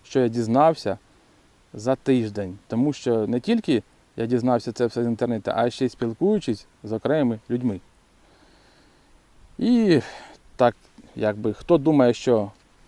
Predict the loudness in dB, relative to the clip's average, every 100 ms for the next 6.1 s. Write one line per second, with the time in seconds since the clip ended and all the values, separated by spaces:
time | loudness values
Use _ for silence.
0 | -20 _ _ -20 -6 -2 4 4 6 4
1 | 0 0 0 0 -2 -6 -4 -2 -2 -6
2 | _ _ _ -6 -2 0 2 2 0 -2
3 | -2 -2 _ _ _ _ _ _ _ _
4 | -20 _ _ _ _ _ _ _ -2 2
5 | 2 2 0 2 0 0 0 2 0 -2